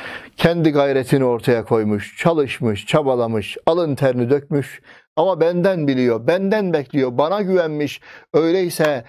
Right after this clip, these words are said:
bana güveneni yolda bırakmak bana yakışmaz. Bana ne kadar güveniyorsa onun kat kat misliyle ona mukabele edeceğim." diye bereketle kanaatın mükafatını ikram eden de odur.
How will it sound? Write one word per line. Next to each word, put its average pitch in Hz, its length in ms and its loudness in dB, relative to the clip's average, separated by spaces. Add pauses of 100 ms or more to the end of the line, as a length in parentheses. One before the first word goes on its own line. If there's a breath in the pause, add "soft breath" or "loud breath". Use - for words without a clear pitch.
(240 loud breath)
bana 175 260 0
güveneni 165 600 0
yolda 151 400 0
bırakmak 151 760 -2 (240)
bana 156 220 0
yakışmaz. 165 800 -2 (360 loud breath)
Bana 143 260 0
ne 147 100 0
kadar 143 320 0
güveniyorsa 135 640 0
onun 139 500 -2 (180)
kat - 440 -4
kat - 480 -4 (260 soft breath)
misliyle 151 680 0
ona 135 320 0
mukabele 123 680 -4
edeceğim." 113 600 -2
diye 113 300 -2 (380 loud breath)
bereketle 127 920 -2 (260 loud breath)
kanaatın 123 600 -2
mükafatını 107 880 -4
ikram 113 420 -4
eden 104 320 -4
de 107 200 -8 (340 loud breath)
odur. - 640 -8